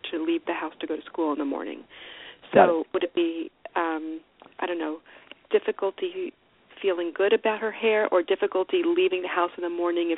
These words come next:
Speaker 1: she's unhappy with her, how her hair looks?
Speaker 2: That would be fine. I like the latter one better. The only other one I
Speaker 1: Okay.
Speaker 2: would suggest is difficulty,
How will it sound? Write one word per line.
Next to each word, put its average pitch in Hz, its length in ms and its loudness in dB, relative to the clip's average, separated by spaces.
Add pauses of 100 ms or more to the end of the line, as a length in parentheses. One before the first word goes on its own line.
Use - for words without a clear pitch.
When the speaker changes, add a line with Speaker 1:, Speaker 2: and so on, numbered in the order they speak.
Speaker 1:
she's 170 100 -4
unhappy 196 520 -2
with 220 200 -8
her, 214 120 -4
how 208 160 -4
her 208 100 -2
hair 220 260 -2
looks? 226 360 -6 (640)
Speaker 2:
That 123 240 8
would 123 120 2
be 139 200 2
fine. 110 240 6
I 110 60 6
like 107 160 4
the 117 100 6
latter 117 300 4
one 107 220 0
better. 117 420 4 (340)
The 123 80 4
only 117 140 6
other 110 220 8
one 110 100 2
I 110 40 4
Speaker 1:
Okay. 107 80 4
Speaker 2:
would 123 120 -2
suggest 107 380 0 (160)
is 110 260 6
difficulty, 113 1040 2